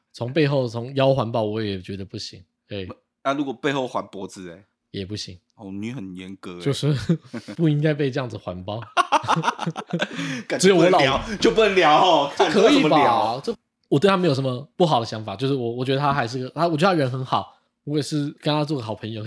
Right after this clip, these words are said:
Speaker 1: <laughs> 可是，可是那个姿势真的不是我们平常出去，
Speaker 2: 啊，
Speaker 1: 就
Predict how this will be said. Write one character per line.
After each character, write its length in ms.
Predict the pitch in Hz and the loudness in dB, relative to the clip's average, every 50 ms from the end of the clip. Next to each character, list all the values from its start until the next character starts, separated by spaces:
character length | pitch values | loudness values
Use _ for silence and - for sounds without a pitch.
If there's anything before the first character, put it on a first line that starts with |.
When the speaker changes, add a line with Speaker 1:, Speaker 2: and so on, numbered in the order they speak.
| 107 - | -10 -12
Speaker 1:
<laughs> 120 | - - _ | -14 -18 _
可 100 | - - | -8 -8
是， 200 | 131 113 190 190 175 - - - 427 240 196 196 208 214 208 185 - 190 175 160 151 143 120 _ _ _ | -4 2 2 0 0 0 -8 -10 -10 -8 -8 -8 -8 -8 -8 -8 -8 -8 -8 -8 -10 -12 -18 _ _ _
可 80 | - 151 | -2 0
是 80 | 190 | 0
那 100 | 254 285 | 2 2
个 80 | 220 170 | 2 2
姿 180 | - - 175 | 2 0 -2
势 160 | 190 - 202 165 | 0 0 0 0
真 80 | 165 156 | 0 0
的 60 | 139 | -2
不 160 | 123 - 123 | -2 -6 -6
是 140 | - - 160 | -4 -2 -2
我 80 | 139 | -2
们 100 | 120 117 113 | -2 -4 -8
平 140 | - 127 117 | -10 -10 -6
常 200 | 104 110 107 107 | -6 -6 -6 -6
出 160 | - - 117 | -10 -12 -12
去， 60 | 127 | -12
Speaker 2:
啊， 100 | - - 139 | -12 -12 -4
Speaker 1:
就 140 | - 190 247 | -2 -2 -2